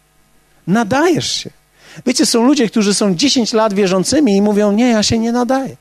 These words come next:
Jeśli masz miesiąc w Chrystusie, nadajesz się. Dzisiaj miałem okazję rozmawiać z pewnym młodym człowiekiem, który do nas zagląda w niedzielę,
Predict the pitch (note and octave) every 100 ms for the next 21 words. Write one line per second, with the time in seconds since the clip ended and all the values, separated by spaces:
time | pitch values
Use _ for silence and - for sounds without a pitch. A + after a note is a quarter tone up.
0 | _ - - A#3 A#3 A#3+ C4 B3+ A#3+ A#3
1 | D4 E4 C#4+ A3+ - A#3 A3+ - C4 A#3
2 | A#3 B3+ C4+ A#3+ C3+ - - - _ _
3 | _ _ - - - - A3 G3+ G3+ F#3+
4 | F3 F#3+ F#3+ F3+ E3+ E3 F3 E3 - D#3
5 | D#3 D#3 D#3+ D#3+ D#3 D3+ D3+ D3+ C#3 C#3+
6 | D3+ D#3 E3 D3 C3+ B2+ D3+ C#3+ B2+ B2+
7 | B2 C3 A#2+